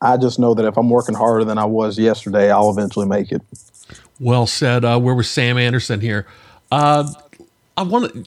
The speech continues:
Speaker 2: the first thing I mentioned was I met you at, at One Million Cups through the, uh, through this one business you have going now called Cycle.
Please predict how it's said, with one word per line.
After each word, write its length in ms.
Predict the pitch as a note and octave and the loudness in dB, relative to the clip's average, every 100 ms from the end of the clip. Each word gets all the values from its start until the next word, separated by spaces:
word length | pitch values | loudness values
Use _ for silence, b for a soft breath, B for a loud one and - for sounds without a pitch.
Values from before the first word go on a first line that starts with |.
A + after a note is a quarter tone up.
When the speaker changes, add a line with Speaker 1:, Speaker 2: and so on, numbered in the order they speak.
| _ _ | _ _
Speaker 2:
the 80 | E3+ | -4
first 260 | - B3 - | 0 0 2
thing 100 | E3+ | 2
I 40 | |
mentioned 340 | E3 D#3+ E3 | 4 2 2
was 240 | D3 C#3+ C3+ | 2 2 2
I 100 | C#3 | 2
met 240 | D3+ C3+ | 2 0
you 300 | C#3 C#3+ C#3 | 2 2 4
at, 160 | C3 B2 | 2 2
at 220 | - B2 | 0 -2
One 200 | C3 C3 | 0 2
Million 280 | C3 B2+ A#2 | 2 2 0
Cups 400 | - B2 - - | -2 -4 -4 -6
through 320 | C3+ C3 B2 | -2 0 0
the, 400 | A#2 A#2+ A#2+ A2 | 0 0 0 -2
uh, 240 | G#2+ G#2 D3+ F3+ _ _ - | -2 -4 -10 -16 _ _ -2
through 140 | C3+ | 0
this 280 | A#2+ A2 - | 2 2 -2
one 420 | C#3 A#2+ D3 D#3 | -8 -2 0 2
business 300 | C3 B2+ B2 | 0 0 0
you 100 | B2+ | 0
have 160 | B2 A2+ | 0 0
going 220 | A#2+ B2 | -2 0
now 200 | A#2+ B2 | 0 -2
called 300 | - A#2 G#2 | -2 -4 -4
Cycle. 680 | - - A#2+ A2+ G#2+ F2+ E2+ | -6 -2 -2 -2 -4 -8 -8